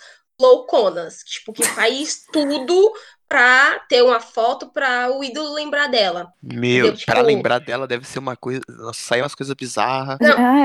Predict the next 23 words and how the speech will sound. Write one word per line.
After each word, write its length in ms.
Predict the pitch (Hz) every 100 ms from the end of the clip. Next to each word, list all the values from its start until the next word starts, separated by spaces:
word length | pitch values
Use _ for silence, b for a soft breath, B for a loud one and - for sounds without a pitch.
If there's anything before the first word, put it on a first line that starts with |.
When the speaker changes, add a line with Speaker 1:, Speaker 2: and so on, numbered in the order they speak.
| 240
Speaker 3:
é. 80 | 233 -
Speaker 1:
tipo, 340 | 359 349 247 - _ _
tem 720 | 311 311 330 311 302 277 - - -
sasaengues 800 | - 262 277 240 262 247 233
que, 160 | - -
tipo, 640 | - - 262 247 233 226 _
a 60 | 233
maioria 280 | 269 339 381
dessas 200 | 370 320
sasaengues 540 | 320 302 262 285 285
são 180 | 285 277
de 640 | 254 285 269 269 262 262
famílias 520 | 262 277 277 302 311
ricas, 240 | 254 226 214
então 200 | 214 226
por 120 | 240
isso 140 | 240
que 60 | -
elas 160 | 285 -
conseguem 500 | 294 - 240 233 262
muitas 380 | 240 247 294
coisas 320 | - 254 247 233
assim 500 | 226 202 214 240